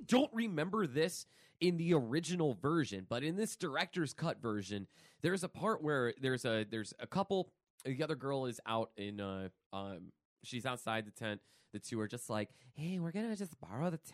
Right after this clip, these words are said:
tent, and this guy's gonna plow me." Um, and she's like, "Yeah, cool, cool. I'm just gonna sleep out here."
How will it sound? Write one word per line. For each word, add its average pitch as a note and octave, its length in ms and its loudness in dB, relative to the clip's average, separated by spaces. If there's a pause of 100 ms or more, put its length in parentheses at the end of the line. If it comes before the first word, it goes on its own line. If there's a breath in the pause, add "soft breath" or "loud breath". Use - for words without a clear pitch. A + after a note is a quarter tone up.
tent, A#2 280 -4 (100)
and A2 160 -6
this A2+ 140 -8
guy's A#2+ 300 -4
gonna G#2 180 -6
plow G#2+ 420 -4
me." D2+ 240 -10 (340 loud breath)
Um, G#2 460 -2
and C3+ 80 -10
she's C#3 220 -6
like, C#3 160 -6
"Yeah, F3+ 100 0
cool, D#3+ 220 -2
cool. C#3+ 240 -2
I'm G#2+ 100 -4
just A#2 140 -12
gonna A#2+ 100 -2
sleep A#2 300 -6
out F#2 160 -2
here." F#2+ 240 -2